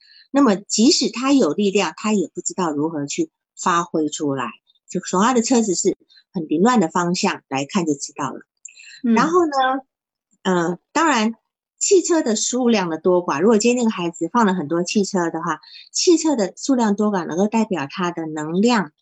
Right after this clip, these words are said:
Speaker 1: 的强大与否。但是重点，我又是刚刚说过的，汽车的方向是不一致的，是矛-，是，是矛盾的。
Speaker 2: 嗯。
Speaker 1: 所以今天就缺乏，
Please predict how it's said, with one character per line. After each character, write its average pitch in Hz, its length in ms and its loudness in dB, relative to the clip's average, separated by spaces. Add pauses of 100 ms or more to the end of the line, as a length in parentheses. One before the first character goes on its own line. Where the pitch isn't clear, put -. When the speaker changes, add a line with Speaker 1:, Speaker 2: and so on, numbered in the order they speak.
(100)
Speaker 1:
的 131 140 -4
强 147 360 -6
大 202 220 0
与 151 240 -4 (100)
否。 117 200 -12 (320)
但 269 140 4
是 247 320 2 (140)
重 214 180 4
点， 147 160 0
我 143 300 -2
又 180 180 6
是 190 100 2
刚 185 200 0
刚 190 120 4
说 202 200 0
过 185 180 0
的， 135 160 -4 (300)
汽 233 240 0
车 208 100 0
的 160 140 -2
方 175 260 -2
向 156 300 -4
是 - 180 -6
不 156 140 -2
一 147 100 -2
致 143 160 -8
的， 107 160 -10
是 170 140 -4
矛-， 143 260 -6
是， - 160 -4 (300)
是 - 160 0
矛 147 220 2
盾 151 220 -2
的。 - 120 -12
Speaker 2:
嗯。 - 60 -20 (440)
Speaker 1:
所 247 220 4
以 233 240 0 (200)
今 233 140 2
天 226 300 4
就 214 180 4
缺 196 300 0
乏， 143 280 -2